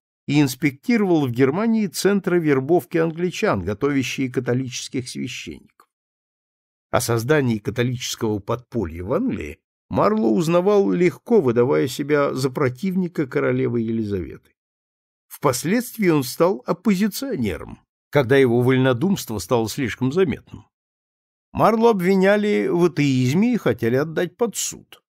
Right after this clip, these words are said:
Двадцатого мая тысяча пятьсот девяносто третьего года его вызвали на заседание Тайного совета. Арестован он не был, но обязан был каждый день посещать канцелярию и отмечаться там.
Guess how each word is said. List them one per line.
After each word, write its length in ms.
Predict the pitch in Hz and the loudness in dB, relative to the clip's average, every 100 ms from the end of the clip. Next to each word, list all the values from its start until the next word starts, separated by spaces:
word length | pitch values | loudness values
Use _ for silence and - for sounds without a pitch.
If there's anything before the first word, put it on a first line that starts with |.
| _ _ _ _ - | _ _ _ _ -12
Двадцатого 640 | 95 123 127 214 156 135 | -4 -4 0 0 2 2
мая 320 | 123 135 131 | 4 4 2
тысяча 380 | 127 135 - - | 0 -4 -6 -8
пятьсот 340 | 113 101 104 87 | -10 -4 -4 -2
девяносто 540 | 95 95 90 - 82 | -4 -2 -4 -8 -10
третьего 460 | 90 80 - 78 110 | -8 -10 -10 -10 -4
года 280 | 202 233 | -4 -2
его 320 | 214 151 175 185 | 0 2 2 2
вызвали 600 | 151 185 156 165 156 160 | 0 -2 0 2 2 2
на 180 | 135 | 2
заседание 720 | 117 110 - 107 127 165 156 127 | 2 0 -4 -4 -2 -2 -2 -2
Тайного 460 | 120 127 117 110 | -2 -2 -2 -6
совета. 500 | - 92 69 - _ _ _ _ _ _ _ _ | -8 -10 -12 -18 _ _ _ _ _ _ _ _
Арестован 600 | - 135 127 - 233 247 | 0 2 2 0 2 2
он 180 | 233 214 | 2 4
не 180 | 139 117 | 4 4
был, 280 | 110 123 - _ _ _ | 0 -4 -10 _ _ _
но 120 | 156 | 2
обязан 460 | 143 160 202 214 196 | 4 2 0 -2 -2
был 120 | 165 | -4
каждый 420 | - 147 101 107 | 2 2 2 -2
день 260 | 107 175 226 | -2 -2 -2
посещать 640 | - - 113 - 131 98 | -4 -4 -4 -2 -2 -2
канцелярию 640 | - 98 - 131 220 277 277 | -4 -6 -4 -2 0 0 -2
и 80 | 262 | -4
отмечаться 760 | - 196 - 101 - - - | -4 -6 -4 -8 -8 -10 -10
там. 300 | - - - | -10 -16 -20